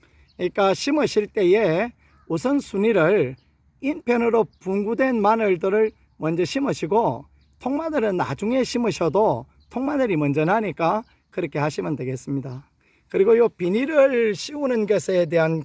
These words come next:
팁을 좀 한 가지 말씀드리려고 하는데요. 자, 여기 보면 이제 비닐을 씌워놨는데, 여기 비닐을 씌워놨는데 어떻게 저희는 흙을 하나도 안 덮었죠? 아, 제 구독자님 중에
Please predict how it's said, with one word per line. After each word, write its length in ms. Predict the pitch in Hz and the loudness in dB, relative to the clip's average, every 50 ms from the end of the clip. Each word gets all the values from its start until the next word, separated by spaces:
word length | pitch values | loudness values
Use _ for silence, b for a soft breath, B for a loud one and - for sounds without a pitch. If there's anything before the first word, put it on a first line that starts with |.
| - _ | -10 _
팁을 320 | - - 226 170 175 165 | -10 -6 -2 0 0 2
좀 180 | 147 165 156 147 | 2 0 0 0
한 80 | 147 | 0
가지 200 | 143 156 151 151 | 0 0 0 0
말씀드리려고 720 | 151 143 135 - - 165 147 160 156 160 156 151 143 135 | 0 -2 -2 -2 -4 -2 0 0 0 0 0 0 0 0
하는데요. 680 | 135 135 139 131 131 131 135 185 202 180 139 120 123 - _ _ _ _ _ _ _ _ | 0 -2 -2 -2 -2 0 2 2 2 2 0 -2 -4 -10 _ _ _ _ _ _ _ _
자, 320 | - 147 135 131 127 131 | -6 -4 -4 -2 0 0
여기 160 | 151 160 180 | 0 0 0
보면 540 | 165 139 160 165 165 151 139 156 190 214 233 - _ _ _ _ _ _ _ - | 0 0 0 0 2 2 2 2 0 0 -2 -6 _ _ _ _ _ _ _ -10
이제 380 | 143 151 170 156 156 147 143 - _ _ _ | -2 2 2 4 4 2 0 -4 _ _ _
비닐을 380 | - 170 185 220 226 196 160 | -4 0 2 4 4 4 2
씌워놨는데, 800 | 147 - 220 226 185 180 180 185 170 156 143 139 135 175 190 202 - _ _ _ _ _ _ _ _ _ _ _ _ _ _ _ _ - | 2 2 2 2 2 2 0 0 -2 -2 -2 0 0 0 0 0 -2 _ _ _ _ _ _ _ _ _ _ _ _ _ _ _ _ 2
여기 720 | 175 214 226 247 254 233 233 226 208 196 190 175 170 160 | 4 4 4 2 2 4 4 6 6 6 6 6 4 0
비닐을 440 | - - 180 208 262 277 285 247 208 | -2 -2 -2 -2 -2 0 2 0 0
씌워놨는데 840 | - - 269 254 254 247 240 233 226 220 214 202 185 196 190 185 180 - _ _ - | 0 0 -2 0 0 2 2 2 0 0 0 0 2 2 2 2 0 -2 _ _ -2
어떻게 300 | 190 208 - 247 262 208 | -2 -2 0 2 0 2
저희는 340 | - 233 247 262 240 226 196 | 4 4 4 4 2 2 2
흙을 260 | 214 294 294 269 220 | 2 2 4 2 2
하나도 320 | - - 220 277 302 285 269 | 2 2 0 0 0 0 0
안 120 | 196 151 | 0 0
덮었죠? 600 | 147 - - - - - - 233 262 226 139 123 - _ _ _ _ _ _ _ _ _ _ _ _ _ _ - | 0 0 0 0 -2 -2 0 2 2 2 0 -2 -6 _ _ _ _ _ _ _ _ _ _ _ _ _ _ -12
아, 180 | - - - 143 | -10 -8 -8 -4
제 160 | - - 185 | 0 0 2
구독자님 560 | - 220 240 254 190 - 233 208 202 190 185 | 4 4 4 4 4 2 2 0 0 0 2
중에 400 | 170 208 202 190 185 175 160 147 | 2 4 4 4 4 2 0 -2